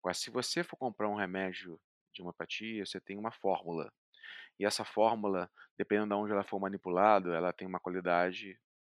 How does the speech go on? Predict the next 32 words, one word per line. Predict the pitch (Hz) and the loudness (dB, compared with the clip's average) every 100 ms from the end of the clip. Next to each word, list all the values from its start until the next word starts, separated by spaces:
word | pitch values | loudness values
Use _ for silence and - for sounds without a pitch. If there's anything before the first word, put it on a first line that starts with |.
| _ _ _ _ | _ _ _ _
ou | 98 104 | 0 2
outra. | 98 95 - - 85 _ _ _ _ - - - _ | 0 -2 -6 -12 -12 _ _ _ _ -20 -18 -18 _
Então, | - 101 104 92 _ _ | -10 -8 -8 -12 _ _
é, | - - - | -16 -16 -4
tem | 95 | -2
um | 110 | -2
trabalho | 127 117 98 104 101 | 2 2 6 6 6
aí | 98 107 | 2 0
pra | - 98 | 0 -4
entender | 95 92 104 | -4 -4 -2
mercado, | 98 - 101 107 92 87 87 _ _ | -2 2 4 6 4 -2 -12 _ _
e | - 90 | -18 -10
mercado | 101 92 101 104 | -8 -4 2 2
que | - 101 | 0 -8
a | |
gente | 95 - | -6 -8
possa, | - 101 - 87 | 0 0 0 -8
de, | - - _ | -12 -12 _
de | 104 | -14
fato, | - - 110 117 - 90 - - _ | -2 6 6 6 -2 -8 -10 -20 _
estar | - 104 | 2 2
próximo | - 104 110 117 - 95 82 _ _ - - _ | 4 4 4 4 0 -6 -14 _ _ -20 -20 _
pra | 110 101 | 2 2
entregar, | 104 107 95 101 107 104 - _ _ _ _ | 2 0 4 6 6 6 2 _ _ _ _
é, | 87 92 | -6 -2
pra | 107 | 0
esse | 110 | 0
consumidor | - 110 104 101 101 | 0 -6 -4 -4 -4
um | |
produto | 101 107 | -6 -8
de | 92 | -4
qualidade. | 104 113 98 73 67 - | -2 0 2 0 -2 -12